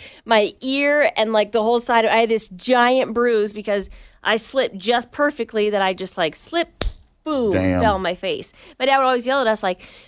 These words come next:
Speaker 1: "Dry off before you come over here." But I was, you know,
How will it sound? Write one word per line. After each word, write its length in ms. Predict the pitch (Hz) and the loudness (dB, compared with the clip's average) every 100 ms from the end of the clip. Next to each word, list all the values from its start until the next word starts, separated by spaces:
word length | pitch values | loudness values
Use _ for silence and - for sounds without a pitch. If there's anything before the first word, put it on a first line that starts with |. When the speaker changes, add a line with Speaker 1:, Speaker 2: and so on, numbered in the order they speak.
| _ _ _ _ _ _ - | _ _ _ _ _ _ -6
Speaker 1:
"Dry 680 | 330 427 494 539 440 453 427 | 0 4 4 4 6 4 4
off 120 | 403 | 0
before 340 | 330 - 381 381 | -6 -2 -2 0
you 200 | 339 254 | -2 -6
come 220 | - 392 392 | -4 -2 0
over 140 | 392 370 | 0 -4
here." 460 | - 359 392 330 | -4 -2 0 0
But 140 | 247 269 | 0 0
I 80 | 349 | -2
was, 180 | - | -4
you 120 | 403 427 | -6 -2
know, 220 | 294 | -2